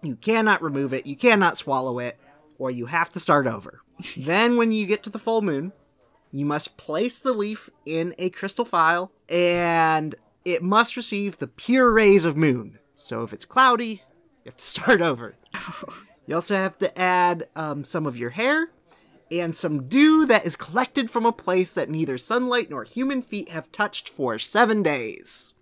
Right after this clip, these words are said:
Speaker 1: Also, the chrysalis of a death head hawk moth, which is a moth that has, like, a skull on its back, like a human skull.
Speaker 2: Mm-hmm.
Speaker 1: It also,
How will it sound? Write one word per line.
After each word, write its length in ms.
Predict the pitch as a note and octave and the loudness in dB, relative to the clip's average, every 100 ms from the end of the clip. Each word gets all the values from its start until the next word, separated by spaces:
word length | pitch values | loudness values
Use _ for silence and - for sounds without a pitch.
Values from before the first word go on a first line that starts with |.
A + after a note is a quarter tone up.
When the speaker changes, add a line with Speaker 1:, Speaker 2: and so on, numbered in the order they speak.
| _ _ _ _ | _ _ _ _
Speaker 1:
Also, 400 | G#3+ D4 C#4+ C4 | 0 0 6 6
the 100 | B3+ | 6
chrysalis 520 | A#3+ A3+ A3 G#3+ A3+ - | 2 -2 0 2 2 4
of 160 | F#3 | 4
a 80 | E3+ | 4
death 280 | D3 F3+ - | 4 2 2
head 460 | - E3 D#3+ C#3 C3+ _ _ | -2 -2 -2 -6 -12 _ _
hawk 300 | G3 - A#2 | -4 -4 -6
moth, 440 | B2 G#2+ - - _ _ - _ - | -8 -8 -12 -16 _ _ -20 _ -4
which 200 | E3+ - | -2 0
is 200 | F3 - | -2 0
a 140 | D#3+ | -4
moth 320 | D3+ D#3 F3 - | 0 2 0 -2
that 120 | - | -14
has, 360 | D#3 D#3 C#3 | -10 -8 -6
like, 220 | C#3 C3 - | -8 -8 -10
a 120 | - C3 | -12 -8
skull 840 | - - _ - C3+ C#3 F#3 G3+ | -6 -8 _ -8 -6 -2 -4 -4
on 160 | G3+ A3 | -4 -4
its 180 | B3 - | -6 -6
back, 280 | A3+ C4 - | -6 -4 -6
like 120 | C3+ | -8
a 60 | |
human 360 | C#3 F3+ F3+ E3 | -8 -6 -6 -6
skull. 380 | - - D#3+ B3 | -8 -6 -6 2
Speaker 2:
Mm-hmm. 340 | A#3 G3 F#3+ F#3 _ _ _ | 4 4 2 -6 _ _ _
Speaker 1:
It 140 | F#3+ F3+ | -4 -2
also, 680 | F#3+ G3+ - G3+ G3 F#3 | -2 -2 -2 0 0 0